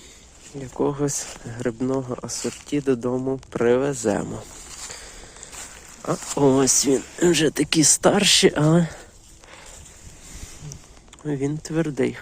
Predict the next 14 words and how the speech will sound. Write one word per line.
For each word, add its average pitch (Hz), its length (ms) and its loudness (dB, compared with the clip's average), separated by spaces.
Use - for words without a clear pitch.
хороший. 123 540 -2
Ще - 340 -8
я 120 120 -4
бачу 127 420 -4
щось - 400 -6
ось - 200 -2
там, 117 380 4
але 123 260 -4
це 139 280 0
не 139 140 0
схоже 110 600 0
на 117 180 -2
білий 113 440 -2
грибочок. 110 920 -2